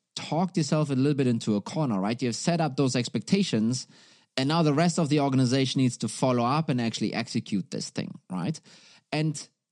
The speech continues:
that is a little bit also then how my journey went, actually. So I was, I was the one with the spreadsheets. I was the one in those investor meetings, kind of explaining this and, "Hey, this is how it's gonna happen." And,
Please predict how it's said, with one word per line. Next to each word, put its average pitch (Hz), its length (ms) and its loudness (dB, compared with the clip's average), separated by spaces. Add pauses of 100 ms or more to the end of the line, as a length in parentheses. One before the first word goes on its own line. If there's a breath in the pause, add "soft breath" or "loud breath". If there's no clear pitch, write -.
that 175 200 0
is 170 120 2
a 165 60 4
little 165 160 4
bit 156 180 2
also 156 340 2
then 131 200 2
how 127 180 2
my 110 220 2
journey 98 280 4
went, 156 340 2
actually. 104 540 -2
So 143 140 -2
I 117 160 0
was, 151 220 0
I 131 140 -4
was 139 160 -2
the 135 120 0
one 123 220 0
with 110 100 0
the 107 60 0
spreadsheets. 147 720 0
I 117 100 0
was 117 180 -2
the 120 80 0
one 110 180 2
in 110 120 4
those 107 180 2
investor 139 420 2
meetings, 127 460 2
kind 110 160 0
of 101 140 0
explaining 139 640 2
this 127 240 4
and, 110 120 4
"Hey, 110 100 4
this 104 140 2
is 101 60 -4
how 110 120 2
it's 95 80 0
gonna 95 220 0
happen." 139 360 0
And, 107 140 0